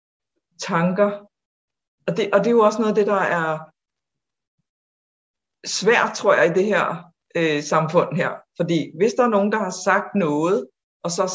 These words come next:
senere, for eksempel politikere, senere så bliver de klogere og får nye indsigter og et andet perspektiv, så siger de noget nyt. Så bliver de godt nok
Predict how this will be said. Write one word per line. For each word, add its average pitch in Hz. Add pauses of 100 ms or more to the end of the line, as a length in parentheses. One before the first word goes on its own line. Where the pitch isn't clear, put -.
(160)
senere, 240 (520)
for 196
eksempel 185
politikere, 127 (840)
senere 254
så 262
bliver 196
de 160
klogere 247
og 180
får 180
nye 170
indsigter 240 (300)
og 156
et 147
andet 170
perspektiv, 170
så 254
siger 240
de 247
noget 233
nyt. 190 (800)
Så 208
bliver 180
de 170
godt 240
nok 165